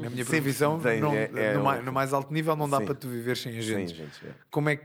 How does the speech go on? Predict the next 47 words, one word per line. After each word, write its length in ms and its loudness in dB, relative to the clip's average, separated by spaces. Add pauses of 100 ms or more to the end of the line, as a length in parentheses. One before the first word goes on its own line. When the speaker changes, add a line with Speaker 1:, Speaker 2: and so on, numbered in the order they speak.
(200)
Speaker 1:
como 180 0
é 40 2
que 100 -4
isso 140 -6
funciona 420 0
na 100 0
vossa 260 -2
profissão? 720 -2 (480)
Que 80 -4
benefícios 600 2
é 80 4
que 60 -12
tu 80 0
achas 260 0
que 80 -16
te 100 -16
traz? 440 0 (340)
Que 100 -4
Speaker 2:
Uhum. 40 -4
Speaker 1:
coisas 300 2
é 80 4
que 80 -8
tu 80 -2
achas 240 -2
que 60 -14
também 300 -12 (320)
pode 200 -8
trazer 260 -6
de 120 -12
negativas, 520 -2
se 60 -2
Speaker 2:
Negativo. 120 -2
Speaker 1:
tiveres 280 -2
já 200 -4
vontade 360 -4
para 100 -10
falar 240 -4
sobre 280 0
isso? 200 -2
Speaker 2:
Estou, 220 2
estou, 200 0
tranquilo. 480 -4
Pá, 180 4
é 40 4
Speaker 1:
Como, 100 0
Speaker 2:
assim, 180 -2
eu, 160 2